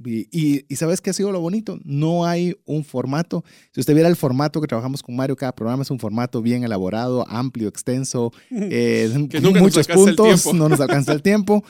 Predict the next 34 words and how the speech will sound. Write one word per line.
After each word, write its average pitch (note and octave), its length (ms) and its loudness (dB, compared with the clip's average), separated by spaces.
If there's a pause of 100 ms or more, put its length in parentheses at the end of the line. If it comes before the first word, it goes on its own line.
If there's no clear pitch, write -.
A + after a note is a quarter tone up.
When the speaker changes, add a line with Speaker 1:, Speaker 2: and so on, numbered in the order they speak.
(120)
Speaker 2:
<laughs> - 180 -16
Speaker 1:
pero E3+ 320 4
este F#3 300 0
formato D3+ 380 -2
ha - 20 -2
sido E3+ 140 -2
interesante E3 480 -4
porque D3 260 -4
el C3 60 -2
formato C3+ 400 -2
lo C3 120 -2
ponen C3 380 -4
ustedes C3 480 -6
a B2 60 -6
través F#2+ 200 -8
de G2+ 80 -6
sus - 160 -14
preguntas. - 540 -16
Así D3+ 160 2
que E3 200 -2 (380)
sí G3+ 220 0
es F#3+ 100 6
muy F#3 140 2
importante F#3 440 -2
que A2 80 -8
esté G#3+ 380 -6
en A2+ 240 -6
nuestro G2 240 -10
listado A#2 300 -8
de A#2+ 60 -4
difusión. E3 400 -6
Lo G#2 100 -2
digo A2+ 140 -4
una A2 340 -6